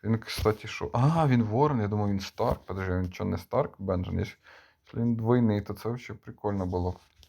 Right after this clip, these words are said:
Двойний агент. Е, Старк, він не Старк? Бенджен Старк, ні? Він, а, він Ворона, типу, все. Просто тільки він Ворона. Жалко, конечно.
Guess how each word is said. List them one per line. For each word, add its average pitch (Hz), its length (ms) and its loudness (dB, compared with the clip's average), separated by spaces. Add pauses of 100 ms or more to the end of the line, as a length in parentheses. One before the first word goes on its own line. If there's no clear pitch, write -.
(580)
Двойний 104 380 2
агент. 104 520 0 (1400)
Е, - 200 -6
Старк, - 540 -10
він 95 120 -2
не 98 80 0
Старк? - 440 -6 (520)
Бенджен 95 520 -4
Старк, 92 440 -8
ні? 117 220 -6 (1120)
Він, 101 280 -4
а, 98 280 2
він 95 140 0
Ворона, 95 540 2
типу, 87 320 -14
все. - 240 -16 (1500)
Просто 107 380 -6
тільки 92 380 -10
він 92 180 -4
Ворона. 92 720 -2
Жалко, 95 560 -4
конечно. 101 720 -6